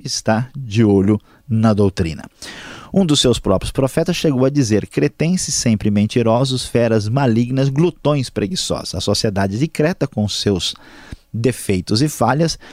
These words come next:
manifestava o mesmo tipo de comportamento na igreja. Não havia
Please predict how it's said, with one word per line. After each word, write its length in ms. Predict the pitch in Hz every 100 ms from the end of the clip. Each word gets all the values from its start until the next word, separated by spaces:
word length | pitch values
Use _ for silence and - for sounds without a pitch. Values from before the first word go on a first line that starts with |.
| - -
manifestava 960 | 120 143 226 214 - 120 - 117 117
o 40 | 104
mesmo 300 | 110 101 104
tipo 320 | - 98 101
de 100 | 135
comportamento 1160 | - 170 156 117 - 139 113 110 95 98 107 113
na 160 | 120
igreja. 560 | 127 104 117 127 104 101
Não 240 | 98 110
havia 500 | 101 87 104 165 196